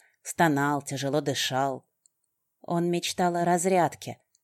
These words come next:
но ему, как и остальным лартам,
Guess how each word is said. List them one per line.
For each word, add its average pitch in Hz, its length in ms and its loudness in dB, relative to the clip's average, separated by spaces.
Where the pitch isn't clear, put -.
но 185 100 -2
ему, 190 460 2
как - 260 0
и 160 40 0
остальным 160 600 0
лартам, 151 600 -4